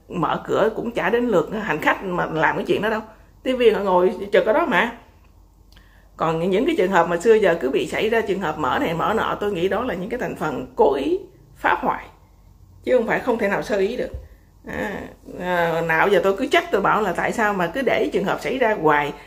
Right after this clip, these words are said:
không, à, quy định cái nút đó, à, để cho chỉ có tiếp viên mở thôi, đừng có để cho người ta vô tình chạm phải. Cái này không có vô tình được.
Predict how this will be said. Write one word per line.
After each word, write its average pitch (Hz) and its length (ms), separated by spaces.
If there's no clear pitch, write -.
không, 220 340
à, 202 420
quy 214 180
định 156 240
cái 220 120
nút 285 240
đó, 240 280
à, 185 400
để 170 260
cho 196 220
chỉ 156 140
có 254 160
tiếp 269 80
viên 220 260
mở 139 220
thôi, 220 140
đừng 151 160
có 190 80
để 170 260
cho 226 100
người 160 120
ta 196 140
vô 208 220
tình 151 220
chạm 101 220
phải. - 280
Cái 269 100
này 226 80
không 226 120
có 294 80
vô 262 220
tình 190 160
được. 190 420